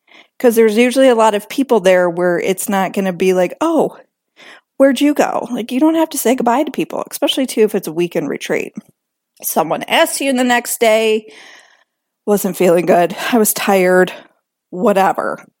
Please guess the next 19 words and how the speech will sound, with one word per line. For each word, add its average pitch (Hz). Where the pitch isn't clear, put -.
okay? 175
I 190
had 185
to 185
get 196
home 190
to 175
get 180
to 190
sleep 180
because 190
my 160
kids 202
had 208
to 175
wake 185
up 180
extremely 196
early. 165